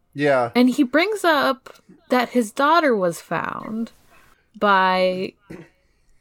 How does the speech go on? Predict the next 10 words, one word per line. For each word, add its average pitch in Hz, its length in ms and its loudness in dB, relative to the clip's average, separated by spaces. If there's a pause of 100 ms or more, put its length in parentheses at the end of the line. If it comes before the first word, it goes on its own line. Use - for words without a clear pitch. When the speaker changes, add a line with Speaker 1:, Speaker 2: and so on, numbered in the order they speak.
(260)
Speaker 2:
a 185 720 0 (600)
broke 214 260 6
Speaker 1:
Another 160 280 6
broke 143 340 0
kid. 143 260 4
Speaker 2:
kid. 180 380 2 (460)
And 233 200 2
I 247 160 2
was 254 260 2
like, 254 580 2